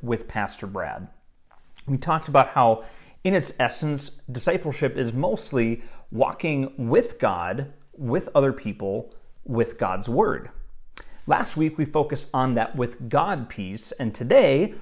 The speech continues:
we're gonna be focusing on that with others piece, which I'm really excited about. I think there's a lot of great stuff to talk about here. So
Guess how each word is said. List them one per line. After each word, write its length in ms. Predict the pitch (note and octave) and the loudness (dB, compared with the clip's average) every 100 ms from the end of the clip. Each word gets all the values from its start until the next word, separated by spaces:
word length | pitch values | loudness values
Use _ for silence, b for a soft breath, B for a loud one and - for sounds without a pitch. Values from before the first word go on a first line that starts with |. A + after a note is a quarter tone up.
| B B C#3+ | B B 2
we're 180 | C#3 | 4
gonna 100 | E3+ | 4
be 100 | D3+ | 2
focusing 680 | C3+ G#2 G2+ A#2 C#3 C3 C3+ B2 | 2 2 0 -4 -4 -2 -2 -2
on 260 | A2+ B2 | 0 0
that 320 | A2 A2+ B2+ - | 0 0 0 -4
with 340 | B2 F3 F3+ - - - | -2 -2 -2 -12 -10 0
others 640 | C#4+ A3+ G#2+ C2 - - - - - | 4 4 2 0 -10 -12 -14 -14 -10
piece, 460 | A2 - - - - - - - | -10 -10 -14 -18 -20 -20 -8 -2
which 180 | C3+ | 0
I'm 180 | - D3+ | 2 4
really 200 | C3+ B2+ | 4 4
excited 320 | A2 A#2+ G#2+ | 2 2 2
about. 160 | G#2+ F#2+ | 0 -2
I 100 | G2 | -4
think 180 | A#2+ G#2+ | -4 -6
there's 140 | G#2 | -4
a 40 | G#2+ | 0
lot 160 | G#2 | 0
of 140 | G2 G2+ | 0 -4
great 220 | G#2+ F#2 | -6 -8
stuff 380 | - G2 F#2+ - B B B | -6 -6 -6 -10 B B B
to 100 | - | -10
talk 300 | A2+ G2+ - | -2 -2 0
about 300 | G#2+ F2+ - | -2 -2 -4
here. 360 | - G#2 F2 E2 | -6 -6 -4 -10
So 440 | - B2+ G#2+ G#2+ | 0 4 4 2